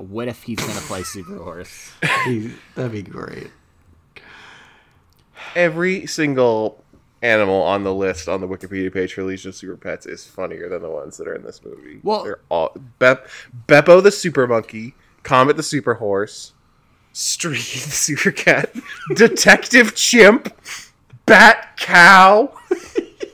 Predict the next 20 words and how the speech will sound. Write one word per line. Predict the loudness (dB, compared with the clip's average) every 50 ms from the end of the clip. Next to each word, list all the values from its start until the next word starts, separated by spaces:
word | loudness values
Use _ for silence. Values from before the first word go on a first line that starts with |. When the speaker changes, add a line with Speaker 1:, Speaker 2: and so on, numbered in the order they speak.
| _ _
Speaker 3:
Flexi | -16 -14 -12 -10 0 6 8 8 8 8 4 2 4 4 4 4 2 4
the | 4 4 4
Plastic | 4 0 -6 0 4 6 6 6 6 2 0 -4 -4 -4 -4 -6 -16 -20 _ _
Bird, | 4 6 6 8 8 8 8 6 4 2 -2 -8 -18 -20 _ _ _ _ -20 _ _ _
Speaker 1:
Classic. | -16 -14 -14 -14 -14 -16 -16 -14 -14
Speaker 3:
Clay | -6 4 6 8 8 8 6
Critter, | 4 0 2 4 6 6 6 6 4
and | 4 4 6 6
then | 4 4
just | 2 2
something | 2 2 2 2 2
called | 2 2 2 2 0 _
Titus. | -10 -4 2 4 4 4 4 2 0 0 -2
It | -4 0
doesn't | 0 0 0 2
say | 2 2 2
what | 6 6 8 8 8
animal | 8 6 6 6 6 6 6 6
he | 4 2 0 -2
is. | -4 -4 -8 -14 _ -20 -20